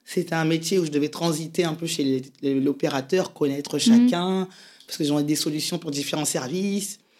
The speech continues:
Speaker 1: Donc, si t'es pas là, ben, rien va se passer, en
Speaker 2: Bah
Speaker 1: fait.
Speaker 2: ouais, c'est sûr.
Speaker 1: Donc, ils sont, ça a venu... Euh,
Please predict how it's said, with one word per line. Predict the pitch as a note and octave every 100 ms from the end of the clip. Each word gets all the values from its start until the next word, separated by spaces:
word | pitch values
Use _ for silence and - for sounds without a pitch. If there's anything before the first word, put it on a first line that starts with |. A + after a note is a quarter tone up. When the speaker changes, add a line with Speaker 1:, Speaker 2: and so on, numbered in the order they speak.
| _ _ -
Speaker 1:
Donc, | E3+
si | A3+
t'es | A3
pas | A3 E3+
là, | F#3 D4 - _ _
ben, | B2+ C#3+
rien | C#3 F#3+
va | F3+
se | E3+
passer, | D#3 E3 G3
en | A#3
Speaker 2:
Bah | A3
Speaker 1:
fait. | G3+ G3
Speaker 2:
ouais, | -
c'est | F3+
sûr. | - G3 - -
Speaker 1:
Donc, | F#3 F#3+
ils | -
sont, | F3+ D#3+
ça | C#3 D#3
a | C#3+
venu... | C#3+ D#3+ F#3 G3+
Euh, | D#3+ C#3 B2+